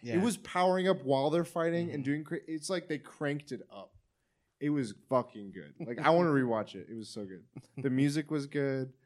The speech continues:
Speaker 2: Um, the cast was great. Like, I guess I, my friend, I went with a friend, and they were telling me that there's, like, a fan made, like, s-, a dub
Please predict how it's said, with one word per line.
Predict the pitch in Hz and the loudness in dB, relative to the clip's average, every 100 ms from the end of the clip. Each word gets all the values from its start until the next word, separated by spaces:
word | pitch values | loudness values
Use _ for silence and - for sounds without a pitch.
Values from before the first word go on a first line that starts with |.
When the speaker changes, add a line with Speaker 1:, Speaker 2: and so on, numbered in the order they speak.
| _ _ _ - | _ _ _ -4
Speaker 2:
Um, | 127 120 113 110 107 107 | 0 0 0 -2 -4 -8
the | |
cast | 113 131 123 135 | -6 -2 -2 -2
was | 143 127 | -6 0
great. | 151 165 | 0 4
Like, | 175 - - - - | 2 0 -18 -14 -8
I | 151 | -2
guess | 185 226 - - | 0 0 -2 0
I, | 147 | 2
my | 151 151 | 2 0
friend, | 175 180 180 | 2 0 2
I | 143 | 2
went | 143 156 | 4 2
with | 151 139 | 0 -2
a | |
friend, | 123 135 135 135 _ _ _ _ _ 156 | -2 -4 -6 -10 _ _ _ _ _ 2
and | |
they | 156 | 4
were | 156 | 4
telling | 151 165 | 4 0
me | 175 | 0
that | 165 143 131 | 0 0 0
there's, | 135 131 | 0 0
like, | 135 120 | -4 -4
a | 117 | -8
fan | - 139 139 139 127 | -4 -2 0 -2 -4
made, | 123 120 113 | -4 -4 -6
like, | 117 107 - | -8 -8 -10
s-, | - - | -16 -12
a | 131 | -12
dub | 104 120 120 - | -4 -2 -2 -4